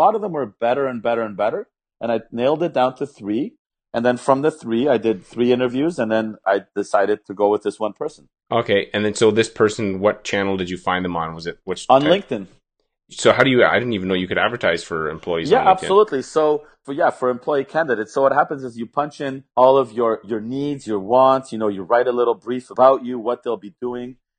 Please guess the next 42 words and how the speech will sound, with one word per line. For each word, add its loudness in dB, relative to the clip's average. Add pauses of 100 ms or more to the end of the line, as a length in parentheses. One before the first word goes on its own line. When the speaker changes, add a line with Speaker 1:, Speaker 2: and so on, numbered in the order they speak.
Speaker 1:
and -12
then -2
you -4 (100)
put 2
in 2
the 0
skills. 2
Like, -4
you 0
have -6
to -6
do -6
drop-down 4
menus -6
of -12
what -2
skills 2
you're 2
looking -4
for, -8 (360)
whether 2
it's -4
C -2
R 6
M, 2
marketing, -2
mortgage -4
assistant. -12
You -12
could -12
be 2
as 4
specific -2
as 0
possible. 2 (240)
You -2
know, 2
you 2
could -2
write 6
in -2
Filogix 2